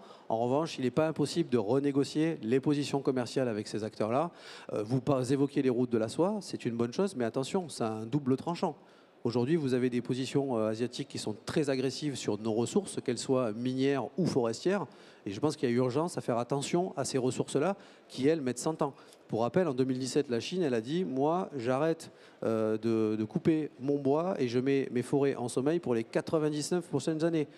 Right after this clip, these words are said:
Il faut quand même faire attention à ce qu'on fait. L'argent ne résout pas tout, surtout s'il est mal investi.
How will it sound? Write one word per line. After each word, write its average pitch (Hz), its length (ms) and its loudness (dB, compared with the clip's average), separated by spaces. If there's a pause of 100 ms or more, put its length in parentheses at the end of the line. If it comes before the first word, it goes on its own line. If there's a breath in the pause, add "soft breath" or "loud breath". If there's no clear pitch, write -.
(380 loud breath)
Il - 40 -10
faut 113 60 -2
quand 131 120 -2
même 135 100 0
faire 147 140 2
attention 147 360 2
à 139 60 4
ce - 80 -6
qu'on 131 140 0
fait. 180 320 2 (260 loud breath)
L'argent 135 340 2
ne 135 60 0
résout 127 260 2
pas 123 160 2
tout, 180 280 2
surtout 160 240 -2
s'il 131 180 -2
est 123 60 2
mal 139 180 2
investi. 139 460 -2